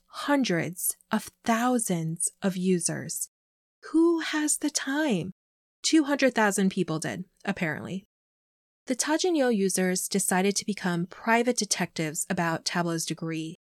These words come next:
They obsessively started digging into Tablo's past, which, to a certain extent, seems understandable, being that he's a public figure and all. But they were doing very deep dives, and they started talking about Kang Hae-jung,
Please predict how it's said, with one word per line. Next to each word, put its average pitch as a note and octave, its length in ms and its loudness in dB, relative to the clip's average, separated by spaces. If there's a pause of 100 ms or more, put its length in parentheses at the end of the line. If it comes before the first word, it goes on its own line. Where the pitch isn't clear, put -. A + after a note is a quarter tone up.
(240)
They A3 140 8
obsessively C#4 520 2
started A3 340 2
digging F3+ 340 0
into F3 240 -2
Tablo's F3 520 -2
past, - 640 -4 (100)
which, - 480 -2
to C#4 160 -2
a C4+ 60 2
certain E4 260 2
extent, A3+ 580 -2
seems G#3+ 380 0
understandable, F#3+ 920 0
being G3 240 2
that F3 300 -2
he's - 280 -4
a C#4 60 2
public A3 400 -4
figure E3+ 420 -4
and D#3 100 -4
all. D3 220 -4 (560)
But A3 240 6 (160)
they C#4 160 4
were E4 120 2
doing A#3+ 380 2
very G3 300 4
deep F3+ 220 0
dives, D3+ 420 -2 (340)
and A#3+ 80 2
they B3+ 60 6
started C4+ 400 2
talking A3+ 380 0
about F3+ 300 0
Kang F3+ 260 -2
Hae-jung, F3 460 -2